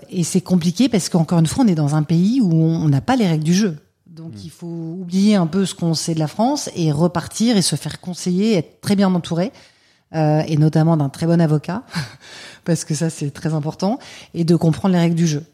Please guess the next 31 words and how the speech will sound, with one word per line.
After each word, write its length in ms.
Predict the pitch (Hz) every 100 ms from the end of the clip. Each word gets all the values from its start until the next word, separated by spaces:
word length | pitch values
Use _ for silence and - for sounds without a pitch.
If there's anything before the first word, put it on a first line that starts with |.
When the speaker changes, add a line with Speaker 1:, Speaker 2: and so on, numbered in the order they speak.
| _
Speaker 1:
que 100 | 175
ce 220 | - 175
soit 320 | - 180 180
dans 100 | 175
la 120 | 156
construction, 600 | 156 165 - 202 - 151
que 140 | 143 151
ce 180 | - 151
soit 420 | - 165 165 160
par 80 | 160
rapport 300 | 147 139 151
aux 60 | 175
lois, 280 | 165 151 143
que 140 | -
ce 160 | 147 151
soit 260 | - 156 147
par 160 | 151
rapport, 420 | 143 143 156 147
euh, 180 | 147 147
à 40 | 143
tout 120 | 160
ce 80 | -
qui 160 | -
est 220 | 156 156 151
les 180 | 151
règles 200 | 147 151 147
d'hygiène, 340 | 147 160 160
et 60 | 151
cetera, 360 | 156 147 147 156
aux 40 |
États-Unis, 560 | 147 147 151 175 180